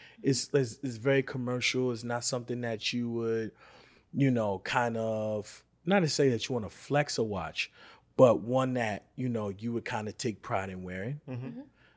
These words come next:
Speaker 1: Um, it's more of a showpiece.
Speaker 2: Mm-hmm.
Speaker 1: It is something that you will wear to, like, a gala, you know, a cocktail outing or whatever. But past that, it sits in the box.
Speaker 2: Yeah.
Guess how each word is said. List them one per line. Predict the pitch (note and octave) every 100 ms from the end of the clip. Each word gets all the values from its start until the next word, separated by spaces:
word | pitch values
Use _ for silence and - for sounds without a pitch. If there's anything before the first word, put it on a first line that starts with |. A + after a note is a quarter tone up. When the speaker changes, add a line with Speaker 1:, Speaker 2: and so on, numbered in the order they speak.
| _ -
Speaker 1:
Um, | G#2+ G2+ F2+ F2+
it's | - A#2 B2
more | A#2+ A2+
of |
a | A2
showpiece. | - A2 A2 B2 B2+ - -
Speaker 2:
Mm-hmm. | C#3 D#3 F3 _ _
Speaker 1:
It | C3+
is | C#3 C3+
something | C#3 B2 B2+
that | A#2 G#2+
you | B2+
will | A2+ A#2+ A2
wear | A2+ A2 G#2
to, | - B2+ A2+
like, | G#2 G2+ -
a | A2+
gala, | G#2 G2+ G2+ G2+ G2+ G2 G2 - - _ _ -
you | B2+
know, | G#2+ G2+ -
a | A#2
cocktail | - A2 G#2 - A#2 G#2+ G#2+ G#2 G#2 -
outing | B2 A2 A2 G#2+ A2 A2 G#2+
or | G#2 G2+
whatever. | G2+ A2+ G#2+ G#2+ A2+ C3 C#3 - - -
But | B2+ -
past | C3+ B2+ A2+ -
that, | C#3 A#2+ - _ _ _ _ _ -
it | -
sits | - G#2+ -
in | G#2
the | G2
box. | F#2 F#2 F#2 - -
Speaker 2:
Yeah. | A2 G2